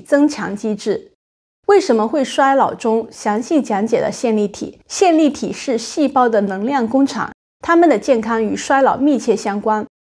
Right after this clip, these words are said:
运动能够通过刺激身体分泌激素，使细胞内的线粒体数量和功能得到提高。通过规律而长期的运动，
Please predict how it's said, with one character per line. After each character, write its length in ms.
运 180
动 280
能 160
够 120
通 220
过 160
刺 460
激 160
身 260
体 140
分 200
泌 160
激 240
素， 360
使 220
细 200
胞 200
内 160
的 100
线 240
粒 140
体 180
数 220
量 320
和 160
功 260
能 160
得 140
到 160
提 200
高。 320
通 220
过 220
规 300
律 200
而 220
长 280
期 200
的 100
运 220
动， 240